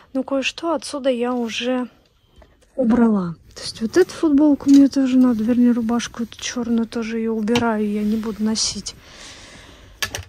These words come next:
Вот. Джинсовку оставляю, костюм льняной тоже оставляю, мне нравится. И вот так вот я решила ещё свои брюки и джинсы.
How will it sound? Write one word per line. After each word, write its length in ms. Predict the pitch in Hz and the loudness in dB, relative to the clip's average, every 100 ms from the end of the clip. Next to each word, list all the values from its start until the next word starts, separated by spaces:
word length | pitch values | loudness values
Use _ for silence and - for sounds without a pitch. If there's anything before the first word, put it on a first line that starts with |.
| - | -10
Вот. 600 | 254 240 269 240 233 - - - - - | -8 -4 -2 -2 -4 -10 -12 -12 -10 -8
Джинсовку 640 | 247 254 247 - - 277 381 | -6 -4 -4 -4 -6 -12 -10
оставляю, 640 | - - - 233 302 381 339 | -6 -6 -6 -6 -2 -2 -4
костюм 500 | - 247 - 311 285 | -4 -6 -4 0 2
льняной 400 | 254 254 247 233 | 2 2 2 0
тоже 260 | 247 226 | -4 -4
оставляю, 480 | 226 - 226 220 220 | -6 -6 -8 -6 -4
мне 140 | 214 208 | -2 -2
нравится. 420 | 214 208 202 226 | -4 -6 -6 -10
И 40 | |
вот 80 | 220 | -6
так 160 | 269 262 | -6 -6
вот 140 | - | -6
я 140 | 233 | -4
решила 400 | 226 214 - 247 | -4 -6 -4 -2
ещё 220 | 226 214 233 | -4 -4 -8
свои 260 | - 233 | -8 -6
брюки 360 | 208 233 233 233 | -4 -4 -6 -6
и 40 | |
джинсы. 560 | 202 254 381 - 247 | -6 -4 -4 -6 -6